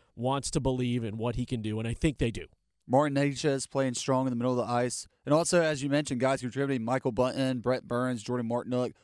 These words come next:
Speaker 2: also scoring for the Carolina Hurricanes. You, it's good to just see guys contribute, whether it's in the score column or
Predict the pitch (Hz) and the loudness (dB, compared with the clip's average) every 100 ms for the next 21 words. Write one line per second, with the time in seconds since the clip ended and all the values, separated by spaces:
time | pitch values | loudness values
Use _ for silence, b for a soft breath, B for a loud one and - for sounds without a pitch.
0 | b - 131 127 - 113 110 107 - 107 | b 0 0 0 -4 -4 -4 -6 -4 -2
1 | 104 95 104 98 - 98 95 151 160 165 | -2 -4 -6 -6 -6 -8 -6 -2 0 2
2 | 190 214 196 185 - 175 139 143 143 139 | 2 2 0 -4 -2 -2 0 0 0 -2
3 | - b b - 135 - 139 120 98 127 | -6 b b -8 -6 -2 -2 -2 -2 0
4 | 127 127 120 - 156 175 170 - 165 151 | 0 -2 -4 -4 -4 -2 -4 -2 -2 0
5 | 156 160 156 156 b b b 131 131 | 0 2 2 -2 b b b -2 0